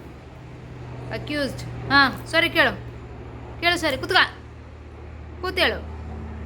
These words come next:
ಸಾರಿ ಹೇಳು, ಸಾರಿ ಹೇಳು, ಬೇಗ ಬಸ್ಕಿ ಹೊಡಿ. ಹೊಡಿಯೋಕೆ ರೆಡಿನೇ ಇಲ್ಲ ಹುಡುಗ. ಫ್ರೆಂಡ್ಸ್, ಇಲ್ಲಿ ನೋಡಿ,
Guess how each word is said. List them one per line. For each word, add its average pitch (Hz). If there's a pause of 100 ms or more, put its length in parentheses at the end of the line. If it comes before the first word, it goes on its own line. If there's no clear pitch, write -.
(140)
ಸಾರಿ 339 (920)
ಹೇಳು, 349
ಸಾರಿ 330
ಹೇಳು, 330
ಬೇಗ 330 (1800)
ಬಸ್ಕಿ 359
ಹೊಡಿ. 294 (2250)
ಹೊಡಿಯೋಕೆ 247
ರೆಡಿನೇ 233
ಇಲ್ಲ 180
ಹುಡುಗ. 175 (160)
ಫ್ರೆಂಡ್ಸ್, 220 (120)
ಇಲ್ಲಿ 208
ನೋಡಿ, 220